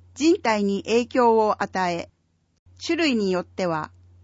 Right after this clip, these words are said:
特定の臓器に蓄積することがあります。このため、原子力災害の場合には、マスクの着用や、汚染された飲食物の摂取制限、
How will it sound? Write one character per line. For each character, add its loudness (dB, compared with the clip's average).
特 -8
定 0
の 4
臓 -2
器 -10
に 0
蓄 -14
積 -6
す -8
る -6
こ -4
と -4
が -2
あ -4
り -4
ま -6
す。 -20
こ -4
の 2
た -2
め、 -2
原 4
子 -6
力 -2
災 2
害 0
の 0
場 0
合 0
に -2
は、 -6
マ -2
ス -12
ク -6
の -2
着 -8
用 0
や、 -4
汚 -6
染 2
さ -4
れ -2
た 0
飲 2
食 -4
物 -8
の -2
摂 -10
取 -4
制 0
限、 -6